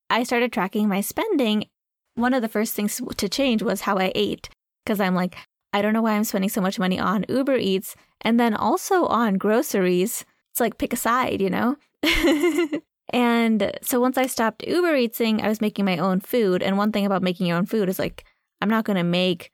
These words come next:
crappy food for myself. So since I was making my own food, I was making more healthier food. Making more healthier food made me feel better. Being conscious about my spending also helped me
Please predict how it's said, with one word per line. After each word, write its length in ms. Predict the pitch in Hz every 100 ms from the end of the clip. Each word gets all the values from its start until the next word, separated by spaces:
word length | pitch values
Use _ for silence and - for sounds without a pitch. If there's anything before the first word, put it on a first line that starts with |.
| _ _ -
crappy 380 | 233 175 180
food 280 | 190 226 254
for 140 | - 170
myself. 440 | 170 - 175 180 - _
So 140 | - 311
since 240 | 320 330
I 60 | 285
was 160 | 269
making 280 | 247 240 233
my 160 | 226 208
own 180 | 208 226
food, 240 | 320 302
I 80 | 226
was 120 | 226
making 320 | 208 202 208
more 200 | 208 196
healthier 600 | 202 - 262 285 233 202
food. 460 | 208 185 180 185 180 - _ _ _ -
Making 300 | 214 - 220
more 160 | 208
healthier 400 | 208 254 247 220
food 200 | 240 202
made 180 | 190 185
me 120 | 202
feel 340 | 190 - 320 302
better. 460 | 202 190 185 214 - _
Being 160 | - 233
conscious 440 | - 202 220 233
about 240 | 233 214 190
my 80 | 202
spending 320 | - 202 208
also 340 | - 202 - 220
helped 320 | 196 180 -
me 460 | 190 185 185 180